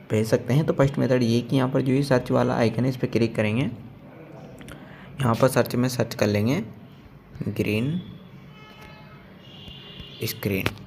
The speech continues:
ठीक है, और सर्च करने के बाद ग्रीन स्क्रीन का जो इसमें कोई भी इफेक्ट ना हो उसके ऊपर क्लिक करें एंड आपकी जो गैलरी है उसके फ़ोटो यहाँ पर आ जाएंगे। अब जो भी फ़ोटो आपको select करना है उसको कर लिया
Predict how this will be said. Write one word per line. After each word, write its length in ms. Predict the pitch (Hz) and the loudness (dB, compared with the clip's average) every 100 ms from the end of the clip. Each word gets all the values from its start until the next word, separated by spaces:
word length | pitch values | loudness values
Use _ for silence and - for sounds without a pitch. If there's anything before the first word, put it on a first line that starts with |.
| - - - - | -20 -20 -18 -10
ठीक 200 | 131 147 | -6 -6
है, 100 | 175 - - - | -8 -12 -8 -2
और 380 | 107 107 107 107 | 0 0 -2 -2
सर्च 240 | 120 - | -4 -4
करने 240 | 117 113 | -2 0
के 60 | 117 | 0
बाद 160 | 139 - | 0 2
ग्रीन 280 | 117 120 131 | 2 2 0
स्क्रीन 300 | 127 135 120 | -2 -2 2
का 100 | 120 | 2
जो 180 | 120 123 - - - - | 2 -2 -4 -12 -16 -10
इसमें 220 | - 123 117 | -6 -2 4
कोई 160 | 117 | 6
भी 140 | 117 120 | 6 4
इफेक्ट 360 | 120 110 - | 4 0 0
ना 100 | 107 | 2
हो 140 | 110 160 147 | 2 0 -2
उसके 240 | 117 - 117 | -4 -2 -2
ऊपर 100 | 107 | -2
क्लिक 300 | - 107 107 | -2 -2 -2
करें 160 | 104 107 - - - - - - - - - | -2 -4 -6 -12 -16 -16 -16 -14 -10 -10 -4
एंड 180 | 113 110 | -2 2
आपकी 280 | 107 107 123 | 0 0 0
जो 120 | 123 | 2
गैलरी 380 | 117 110 107 117 | 4 2 2 2
है 200 | 123 143 180 - | 2 0 -4 -4
उसके 200 | 120 - | -2 2
फ़ोटो 240 | 117 117 120 | 2 2 2
यहाँ 200 | 117 113 | 2 2
पर 120 | 123 | 2
आ 80 | 101 | 2
जाएंगे। 300 | 107 104 123 | 0 0 0
अब 160 | 123 117 | 0 4
जो 140 | 113 | 4
भी 80 | 127 | 4
फ़ोटो 280 | 135 123 131 | 2 2 2
आपको 220 | 120 131 | 0 -4
select 280 | 135 120 - | -2 -2 0
करना 200 | 107 107 | 0 0
है 60 | |
उसको 160 | - - | -2 -2
कर 160 | 107 101 | 0 0
लिया 280 | 110 131 | 0 -2